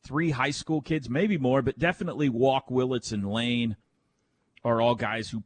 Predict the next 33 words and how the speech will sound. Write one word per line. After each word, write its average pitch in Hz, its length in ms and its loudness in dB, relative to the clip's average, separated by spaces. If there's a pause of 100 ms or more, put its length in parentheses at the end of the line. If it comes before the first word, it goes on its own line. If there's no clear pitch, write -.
potentially 131 720 -4
you 143 180 -2
could - 180 -8
see 143 140 -4
their 143 140 -2
name 143 220 -4
called, 143 320 -2
but 127 140 -2
I 123 60 -4
think 139 280 -4
more 131 180 0
likely 127 420 -2
than 113 140 -4
not, 117 220 -2
all 110 160 -2
those 123 220 -4
guys 120 340 -4
end 117 160 -2
up 113 140 -6 (240)
at 117 180 -2
O 117 140 0
U. 117 400 -2 (640)
Carter 170 340 2
Campbell 175 800 2
is 170 200 2
a 175 60 2
guy 170 400 0
who 170 300 2
maybe 156 760 2 (840)
could, 165 340 2
uh, 165 380 2 (140)
get 170 180 -2
drafted. 170 560 -2